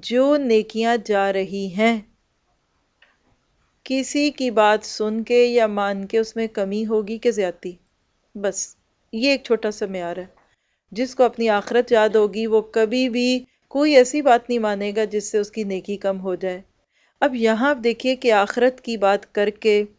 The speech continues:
आगे से आयत फ़ोर्टी नाइन से रुकू के end तक history के वाक़यात हैं, बिल्कुल सिर्फ पेज पलटे जा रहे हैं। "वइज़ नज्जयनाकुम मिन आलि फ़िरौन", और जब हमने तुमको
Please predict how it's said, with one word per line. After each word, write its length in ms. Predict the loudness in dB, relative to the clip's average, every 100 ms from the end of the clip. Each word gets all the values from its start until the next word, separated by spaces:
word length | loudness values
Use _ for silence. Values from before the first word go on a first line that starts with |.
| _ _ _ _ 0
आगे 360 | 2 2 0 0
से 200 | -2 -4 -6 -2
आयत 240 | 0 0
फ़ोर्टी 460 | -4 -2 -2 0 -2
नाइन 320 | 0 0 0 -2
से 220 | 2 2
रुकू 360 | 2 -2 -6 -4
के 220 | -2 -2 -2
end 260 | -4 -4
तक 300 | -4 -6 -10 _ _ _ _ _ _ _
history 340 | -10 -8 -6 -4
के 120 | -2
वाक़यात 500 | -2 -2 -4 -6 -6
हैं, 120 | -12 -16 _ _ _ _ -4
बिल्कुल 540 | -2 0 0 2 0
सिर्फ 360 | 0 -2 -2 -8 _ _ _ _ _ _ _ 2
पेज 240 | 4 4
पलटे 360 | 2 0 0 0
जा 200 | 0 -2
रहे 140 | -2
हैं। 160 | -6 -8 _ _ _ _ _ 2
"वइज़ 380 | 4 6 4 0
नज्जयनाकुम 1040 | -2 -2 0 2 2 0 0 -2 -2 -6
मिन 180 | -4 -2
आलि 300 | -2 -2 -2
फ़िरौन", 680 | -4 -4 -2 -4 -6 -10 -16 -20 _ _ _ _ 2
और 160 | 4
जब 220 | 6 4 4
हमने 340 | 0 0 2 2
तुमको 420 | 0 -4 0